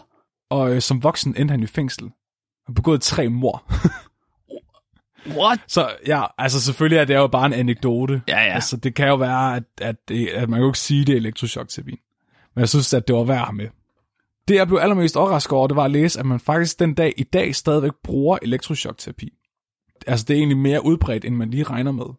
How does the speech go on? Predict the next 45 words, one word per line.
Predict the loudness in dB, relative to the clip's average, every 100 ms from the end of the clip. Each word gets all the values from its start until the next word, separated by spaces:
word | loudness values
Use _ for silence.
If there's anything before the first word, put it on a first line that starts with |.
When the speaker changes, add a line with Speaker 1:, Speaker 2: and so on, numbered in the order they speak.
| _ -2
Speaker 2:
Hvad, | -2 0 -2 0
hvad, | 0
hvad | 0 0
bruger | 0 0
man | 0
det | -2 0
til? | 0 2
Jeg | 0
synes | 0
godt, | 0 2
jeg |
har | 4 4
hørt | 2 2
om | 2
det, | 2
men |
jeg | 2
har | 0
kun | 0 0 2
hørt | 2 0
det | -2
i | 0
negativ | 0 0 -2 -4
sammenhæng. | -2 0 0 -2 -6 _ _ _ _ _ _
Speaker 1:
Altså, | -6 -2
jeg | 2
ved | 2
ikke, | 2
hvad | -2
konsensus | -2 -4 -2 -2 -2 -2 -4 -2
er | -2
om | 0 -2
det | -4
længere. | -4 -2 -4 -2
Altså, | -2 0
men |
jeg | 2
ved | 2 2
stadigvæk, | 2 0 0 -2
det | -4
bliver | -4
brugt | 0 -2 -2 _ _ _ _
mod, | 0 2 2 -2 _
øh, | -2 0 -2 -4 -12 _ _ -6
depression, | -4 0 2 2 0 -4